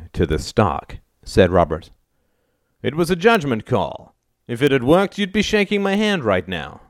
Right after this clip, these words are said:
It was my call, and I take full responsibility for it." Robert scowled, jabbing a forefinger at him. "The issue is, Dave,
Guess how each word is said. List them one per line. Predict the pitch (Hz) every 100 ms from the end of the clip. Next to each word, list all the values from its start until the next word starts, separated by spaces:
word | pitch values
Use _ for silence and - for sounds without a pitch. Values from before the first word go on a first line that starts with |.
| _ -
It | 120
was | 120
my | 139 180 190
call, | - 156 98 - - _ -
and | 104
I | 135
take | 147 117
full | - 190 190
responsibility | 156 - 143 131 123 110 117 98 85
for | - 90
it." | 73 - _ _ _
Robert | 131 127 113
scowled, | - - 127 95 80 -
jabbing | - 107 95 90
a | 87
forefinger | - 104 101 92 90
at | 80 87
him. | - - _ _ _ _ _ _ _ _ _ _ _ _
"The | - 95
issue | 104 113 113
is, | 135 135
Dave, | - 113 127 127 -